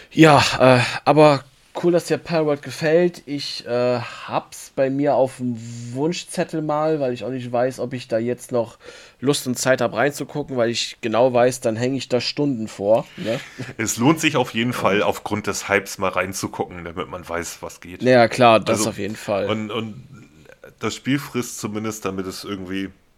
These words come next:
Speaker 2: funktioniert, nicht so viel Zeit wie vergleichbare Titel.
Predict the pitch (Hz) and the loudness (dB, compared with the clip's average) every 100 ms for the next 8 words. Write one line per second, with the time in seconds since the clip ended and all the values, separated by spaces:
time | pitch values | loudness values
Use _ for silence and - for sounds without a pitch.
0 | _ _ - 127 - - 107 107 - 107 | _ _ -4 -2 -2 -8 -2 -2 -2 -8
1 | 95 117 120 107 - 98 92 98 - 87 | -2 -4 -2 -6 -4 -6 -6 -14 -12 -8
2 | 85 - 95 90 - 82 90 | -8 -6 -8 -8 -10 -14 -12